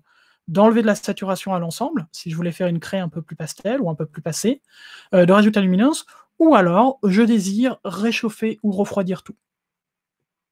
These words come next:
Alors là, ça va un petit peu, voilà. Donc, je réchauffe toutes les couleurs et je me retrouve avec des couleurs qui sont quasiment dans le même K M E. Imaginons que ça soit la gamme de, de ma marque, soit plutôt dans les tons chauds,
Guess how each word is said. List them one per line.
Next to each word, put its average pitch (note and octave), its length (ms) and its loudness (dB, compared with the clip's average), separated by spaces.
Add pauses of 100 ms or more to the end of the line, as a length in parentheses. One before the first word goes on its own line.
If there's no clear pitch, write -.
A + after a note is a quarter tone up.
Alors F3 260 -6
là, F#3 80 -2
ça F#3 140 -4
va F3 120 -2
un F#3 100 -2
petit F3 160 -12
peu, F3 100 -6
voilà. E3 260 -4 (380)
Donc, F3 240 -2
je G3+ 160 0
réchauffe G#3 360 2
toutes - 160 -4
les A#3 80 2
couleurs G#3 440 4
et - 20 0
je F3 80 -2
me F#3 80 0
retrouve G3 280 -4
avec F3+ 120 0
des F3 120 -4
couleurs F#3+ 440 0 (300)
qui - 140 -10
sont F3 200 -4
quasiment G3+ 460 2
dans F#3 80 2
le F3 60 0
même F3+ 160 0
K F#3 60 -6
M E3+ 140 0
E. C4+ 140 0
Imaginons F3+ 460 0
que G#3 60 -6
ça E3 100 -4
soit F#3 360 -4 (220)
la F3 180 2
gamme F#3+ 340 2
de, E3 280 -2
de E3 120 -2
ma D#3+ 140 0
marque, E3+ 360 -6 (260)
soit - 220 -8
plutôt G3 260 0
dans E3 80 0
les D#3+ 100 -2
tons D3+ 140 -8
chauds, A#3+ 280 -4